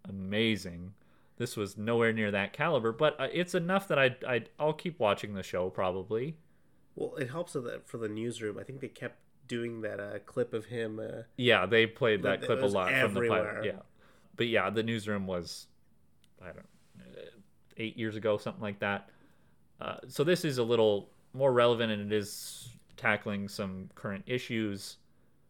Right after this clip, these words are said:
Speaker 1: Ultimately, I think I, I mean, I think the only way the show works is they bring Steve Carell back because they determine that he, quote unquote, didn't do anything wrong.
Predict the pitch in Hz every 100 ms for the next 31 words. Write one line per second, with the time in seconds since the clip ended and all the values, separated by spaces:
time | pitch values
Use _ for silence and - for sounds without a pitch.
0 | - _ 117 120 131 113 110 98 107 104
1 | - - - - - - _ - 101 90
2 | - _ _ _ _ _ _ _ - -
3 | 107 101 107 107 101 101 123 113 107 104
4 | 98 92 - 107 98 117 104 101 92 -
5 | 98 92 110 107 101 98 95 - _ -
6 | - 104 98 110 107 107 95 92 - -
7 | - _ - 101 104 92 92 90 90 101
8 | - 101 95 95 92 110 92 92 90 _
9 | _ _ _ _ _ _ _ _ _ _
10 | _ - 127 110 98 - 120 92 110 101
11 | 98 95 95 92 107 95 90 95